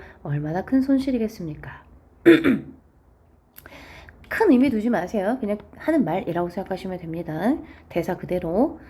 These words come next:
뭔데요 그게? 할머니, 어머니, 저요.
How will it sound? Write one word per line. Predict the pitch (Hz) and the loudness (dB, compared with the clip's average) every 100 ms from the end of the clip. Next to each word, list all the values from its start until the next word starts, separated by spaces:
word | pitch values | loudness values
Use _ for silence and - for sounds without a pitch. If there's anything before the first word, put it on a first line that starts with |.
| - - - - | -20 -20 -18 -2
뭔데요 | 214 269 294 | 2 4 2
그게? | 240 226 208 - | 2 -2 -4 -4
할머니, | 226 226 226 220 233 277 - | -4 0 0 2 2 2 0
어머니, | 170 170 170 185 226 226 | -6 -4 -4 -2 -2 -4
저요. | - 156 156 143 147 | -12 -12 -10 -10 -12